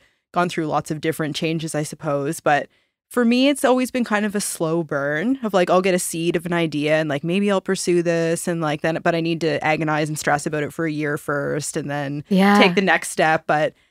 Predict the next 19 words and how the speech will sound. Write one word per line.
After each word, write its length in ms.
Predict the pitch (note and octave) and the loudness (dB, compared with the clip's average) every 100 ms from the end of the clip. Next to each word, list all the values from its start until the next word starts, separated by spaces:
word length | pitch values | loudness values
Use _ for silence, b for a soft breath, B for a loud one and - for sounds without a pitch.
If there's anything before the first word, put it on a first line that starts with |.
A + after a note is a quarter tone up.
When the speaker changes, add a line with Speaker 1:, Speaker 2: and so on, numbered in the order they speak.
| _ _ - | _ _ 2
Speaker 1:
I, 180 | G#3+ - | 2 4
I 40 | |
really 340 | G#3 G#3+ A3 B3+ | 2 2 0 -2
admire 760 | B3 F3+ E3+ F3+ F3 D#3+ D#3 - | -2 0 2 2 0 -2 -4 -4
those 420 | E3+ D#3+ E3 F3 | -2 0 0 0
that 140 | F#3+ | 0
are 100 | F3 - | 0 0
able 300 | D#3 - - | -2 -4 -6
to 120 | F#3 | -6
kinda 280 | - F#3 F3+ | -4 -4 -2
go 200 | E3+ E3+ | 0 0
back 380 | D3+ C#3 D3+ D#3+ | 2 2 0 -2
and 120 | E3 | -8
say, 320 | - D#3+ D3+ | -6 -4 -4
like, 200 | C#3+ C#3+ - | -4 -6 -10
"That's 340 | E3+ E3 F3+ | 0 0 2
the 100 | - | -2
moment 600 | F3+ E3+ E3 C#3 C#3+ D#3+ - | -2 0 -2 -4 -6 -8 -2
that 320 | D3+ D3 | 0 -2